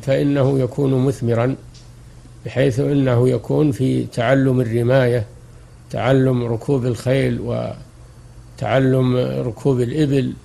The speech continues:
مما فيه نفع للمسلمين، ولا يكون هدرا وضياعا للوقت. وذكر من الأدلة على تحريم مشاركة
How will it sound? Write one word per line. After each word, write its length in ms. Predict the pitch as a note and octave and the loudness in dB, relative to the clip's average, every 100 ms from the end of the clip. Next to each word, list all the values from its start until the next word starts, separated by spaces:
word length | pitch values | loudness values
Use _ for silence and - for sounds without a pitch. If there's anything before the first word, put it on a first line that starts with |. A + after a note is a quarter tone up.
| - - D3+ | -20 -12 -4
مما 340 | D#3 C#3 C3+ | 0 2 2
فيه 380 | C#3 C#3+ B2+ C3 | 2 0 2 2
نفع 300 | D3+ - B2 | 0 -2 -4
للمسلمين، 760 | B2+ F3+ D#3+ - B2+ A#2+ G2 - - - - - - - - - - | -2 0 0 0 0 0 -2 -6 -20 -20 -20 -20 -20 -20 -20 -18 0
ولا 300 | B2+ D3 C#3+ | 4 6 6
يكون 320 | C3+ C#3+ C3+ | 4 2 2
هدرا 480 | A#2 C3+ C3 B2 B2 | 4 4 4 2 2
وضياعا 640 | B2 A#2+ B2+ C3+ A#2 A2+ | 0 0 2 2 2 0
للوقت. 540 | A#2+ A#2+ A#2 - - - - - - - - - - - - - - - - - - - - - - - - - - - - - - | -2 -4 -6 -10 -20 -20 -20 -20 -20 -20 -20 -20 -20 -20 -20 -20 -20 -20 -20 -20 -20 -20 -20 -20 -20 -20 -20 -20 -20 -20 -20 -20 -2
وذكر 520 | C#3+ C#3 C3+ E3 D#3 | 2 4 4 4 4
من 200 | D3+ D3 | 4 4
الأدلة 640 | C#3+ C#3 C3 D3 C3+ B2 A2 - - - - - - - - - - A2+ | 2 0 0 2 2 2 0 -6 -20 -20 -20 -20 -20 -20 -20 -20 -12 -2
على 240 | B2 B2+ | 2 2
تحريم 680 | B2 G#2+ - C#3+ C#3 B2+ - - - - - - - - - - - - - - - - C3+ | 0 -6 -2 0 0 -2 -6 -18 -20 -20 -20 -20 -20 -20 -20 -20 -20 -20 -20 -20 -20 -6 -4
مشاركة 580 | A2+ C#3+ C#3 B2+ C3 | 2 4 4 2 0